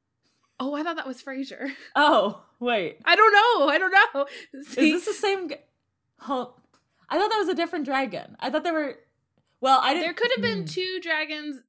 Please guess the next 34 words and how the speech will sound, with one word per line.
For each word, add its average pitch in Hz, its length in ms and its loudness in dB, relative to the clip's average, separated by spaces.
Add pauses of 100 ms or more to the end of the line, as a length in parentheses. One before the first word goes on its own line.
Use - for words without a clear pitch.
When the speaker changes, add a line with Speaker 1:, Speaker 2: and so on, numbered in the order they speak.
(120)
Speaker 1:
with 277 260 -6
the 277 100 -8
T-Rex 240 480 -10
at 247 80 -20
the 208 100 -14
end, 190 120 -18
'cause 233 160 -8
Fraser 359 340 -4
does 262 300 -2
bust 220 420 -6
in. 202 340 -14 (400)
Speaker 2:
Okay, 226 440 -4 (140)
and 262 200 -2
this 359 120 0
Speaker 1:
And 285 80 0
he's 320 200 0
like, 262 280 -2
"Wait, 202 80 -4
Speaker 2:
yes. 269 260 0
Speaker 1:
undo 311 360 -2
the 330 120 -6
things 320 260 -8
you've 269 160 -6
done 277 260 -4
with 269 80 -4
Speaker 2:
Yes. 254 200 -2
Speaker 1:
the 277 100 -6
T-Rex." 240 380 -6
Speaker 2:
Yes, 190 260 -4
yes, 208 320 -6
but 208 280 -10 (360)
yes, - 460 -8
you're 208 160 -4
right. 151 200 -6